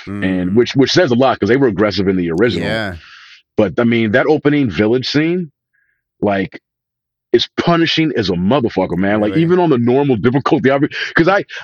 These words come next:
Speaker 1: 'cause I, I remembered it briefly, and so I'm playing, I'm like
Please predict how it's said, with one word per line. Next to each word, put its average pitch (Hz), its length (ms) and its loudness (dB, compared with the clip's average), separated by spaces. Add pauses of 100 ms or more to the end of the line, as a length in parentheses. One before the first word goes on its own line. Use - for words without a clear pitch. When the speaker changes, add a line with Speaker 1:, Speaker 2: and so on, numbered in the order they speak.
(140)
Speaker 1:
'cause 165 80 0
I, 180 120 2
I 156 100 0
remembered 175 420 0
it 113 140 0 (840)
briefly, 160 640 0
and 131 220 -2 (160)
so 147 200 0
I'm 127 120 -2
playing, 196 320 0
I'm 120 100 -2
like 117 180 -4